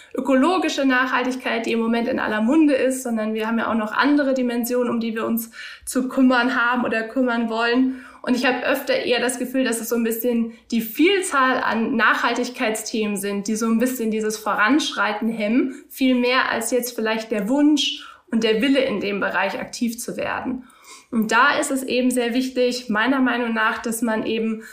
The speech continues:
ja auch so einen Partner an der Seite hat, der diese Komplexität eben auch durchdringt, der die vielleicht auch selbst am eigenen Leibe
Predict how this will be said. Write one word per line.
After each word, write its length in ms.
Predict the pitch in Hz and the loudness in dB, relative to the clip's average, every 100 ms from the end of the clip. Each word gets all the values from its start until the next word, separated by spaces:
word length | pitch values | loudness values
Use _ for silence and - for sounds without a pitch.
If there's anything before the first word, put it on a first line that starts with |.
| - _ | -20 _
ja 240 | 247 233 | 2 2
auch 140 | 214 220 | 2 0
so 160 | 240 | 0
einen 380 | 233 226 - - - | 0 -2 -4 -8 0
Partner 420 | 254 254 277 262 | 2 4 2 0
an 120 | 247 | 0
der 120 | 226 | 0
Seite 380 | 220 240 254 254 | 0 0 0 -2
hat, 100 | 233 | 0
der 80 | 233 | 0
diese 280 | 226 226 233 | 0 0 0
Komplexität 1000 | 262 233 233 226 226 214 - 262 254 262 | 0 0 -2 -4 -4 -4 -2 0 0 -2
eben 280 | 226 226 | -4 -2
auch 180 | - 208 | 0 -2
durchdringt, 760 | - 220 - 233 302 285 285 247 | -2 -4 -2 -2 0 2 0 -2
der 120 | 220 | -2
die 120 | 214 | -4
vielleicht 400 | 226 220 220 - | -4 -2 -2 -4
auch 80 | 214 | -4
selbst 420 | 233 233 240 - | -2 -2 -2 -4
am 140 | 214 | -2
eigenen 400 | - 202 214 220 | 0 0 0 -2
Leibe 640 | 196 196 233 233 226 233 | 0 2 2 0 0 -2